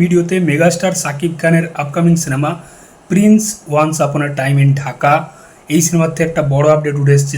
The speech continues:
সেটা নিয়ে কথা বলবো। আমরা জানি শাকিব খানের আপকামিং সিনেমা হচ্ছে প্রিন্স ওয়ান্স আপন আ টাইম ইন ঢাকা, যেটা দু হাজার ছাব্বিশের ঈদে মুক্তি পেতে চলেছে। এই সিনেমার থেকে মেকার্সের একটা পোস্টার ড্রপ করেছে রিসেন্টলি, যে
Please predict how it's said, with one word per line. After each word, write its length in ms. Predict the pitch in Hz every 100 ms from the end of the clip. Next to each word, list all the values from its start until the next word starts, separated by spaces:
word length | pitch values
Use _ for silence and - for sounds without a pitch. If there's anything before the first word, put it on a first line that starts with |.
| 135
সেটা 160 | 127 127
নিয়ে 140 | 135 139
কথা 160 | 110 113 107
বলবো। 220 | 107 107 110 - - - - 139
আমরা 140 | 143 156
জানি 140 | 180 190
শাকিব 280 | 143 139 165 165
খানের 220 | 165 170 - 143
আপকামিং 320 | - 156 160 143
সিনেমা 220 | 147 147 143
হচ্ছে 200 | 139 147 139
প্রিন্স 300 | 143 151 175 - -
ওয়ান্স 220 | 135 135 139
আপন 160 | 135 135
আ 20 | 135
টাইম 140 | 127 135 131
ইন 60 | 135
ঢাকা, 240 | 123 - 151 170 - - - -
যেটা 160 | 135 131
দু 60 | 131
হাজার 160 | 131 139 -
ছাব্বিশের 380 | 131 139 147 143 -
ঈদে 140 | 131 151 143
মুক্তি 180 | 139 143
পেতে 160 | 139 135 131
চলেছে। 300 | 127 127 170 165 - - - - 135
এই 60 | 139
সিনেমার 260 | 143 143 139
থেকে 140 | 143 143 135
মেকার্সের 340 | - 135 135
একটা 140 | 131 135 135
পোস্টার 320 | 120 - 143 143
ড্রপ 180 | 131 127 143
করেছে 220 | 127 135 123
রিসেন্টলি, 380 | - 123 135 165 - - -
যে 80 | -